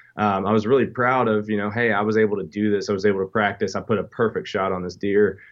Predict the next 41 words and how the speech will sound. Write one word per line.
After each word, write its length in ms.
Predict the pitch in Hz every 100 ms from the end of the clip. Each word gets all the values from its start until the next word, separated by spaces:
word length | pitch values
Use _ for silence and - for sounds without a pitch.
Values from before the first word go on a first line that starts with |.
| _
ran, 200 | - 101
like, 140 | 95 87
twenty 280 | 107 104
yards. 520 | 95 95 98 98 87 -
Um, 560 | 101 98 92 90 85 - - - -
and, 420 | 107 110 107 104 104
you 80 | 139
know, 80 |
I'm 240 | 107 117 117
proud 220 | 123 123
of 100 | 135
all 140 | 131
that, 420 | 120 98 101 120 -
and 160 | 110
it 120 | 104
felt 200 | - 113
really 180 | 107 110
good. 400 | 95 104 110 110
But 300 | 110 107 -
it, 240 | 117 - 117
I've 340 | - 120 107
definitely, 640 | 135 131 135 120 110 101 - _ _ _
um, 600 | 104 107 101 98 92 95 110
had 320 | 113 107 101
moments. 460 | 104 104 104 95 110
Like, 100 | 104
my 180 | 120 135
first, 600 | - 120 120 117 - - -
uh, 420 | 101 98 92 87 85 _ _ _ - 95
deer 280 | 104 107 104
that 100 | 95
I 100 | 104
got 320 | 101 87 80
by 220 | 92 98
myself 580 | 101 98 - 98 101 101
from 160 | 98
a 80 | 87
season 360 | 82 107 92 101
of 60 | 92
scouting 520 | - 92 92 98 95
after 480 | 92 104 95 90